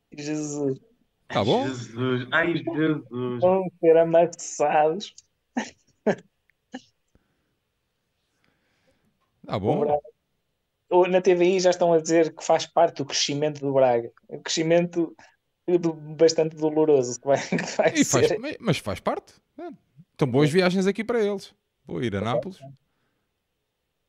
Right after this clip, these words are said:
Speaker 2: Este o Pedro Pinto também tá sempre metendo nisto, meu.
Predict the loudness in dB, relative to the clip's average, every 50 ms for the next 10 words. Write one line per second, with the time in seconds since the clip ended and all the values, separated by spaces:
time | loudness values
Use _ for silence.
0 | _ _ _ _ _ _ _ _ _ _ _ _ _ _ -8 -6 -2 -2 -2 -2
1 | -2 -2 -4 -2 0 -2 -2 -2 -2 -4 -4 -4 -4 -4 -4 -4 -6 -6 -4 -2
2 | -2 -2 -2 -2 -6 -8 -12 -14 -14 -12 -12 -12 -14